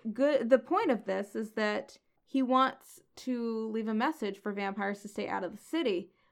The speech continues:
But unlike with humans or most demons, there's no body to display to show that you really mean business with a vampire. And so he's trying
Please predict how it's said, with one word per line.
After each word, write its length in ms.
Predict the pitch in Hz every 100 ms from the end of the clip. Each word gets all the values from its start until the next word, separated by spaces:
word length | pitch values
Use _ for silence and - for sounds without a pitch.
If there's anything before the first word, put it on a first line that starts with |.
| _
But 120 | 233 226
unlike 400 | 262 277 285 269
with 140 | 214
humans 680 | - 294 285 226 214 226 - -
or 120 | 202
most 360 | 208 277 -
demons, 420 | 190 190 202 226 226 _ -
there's 220 | 233 233
no 140 | 247 262
body 760 | 190 214 208 233 190 - 208 _ -
to 100 | 220
display 800 | 196 196 - - 202 202 247 262
to 160 | 214
show 460 | 202 - 208 214 208 - -
that 120 | 202
you 140 | 208 208
really 240 | 208 202
mean 200 | 202 202
business 560 | 208 202 240 254 - -
with 140 | 214 196
a 40 |
vampire. 540 | 196 208 262 277 339 392 _ _ _ _ _ _
And 200 | 226 233
so 220 | 233 233 226
he's 480 | 220 269 277 -
trying 540 | - 233 214 208 202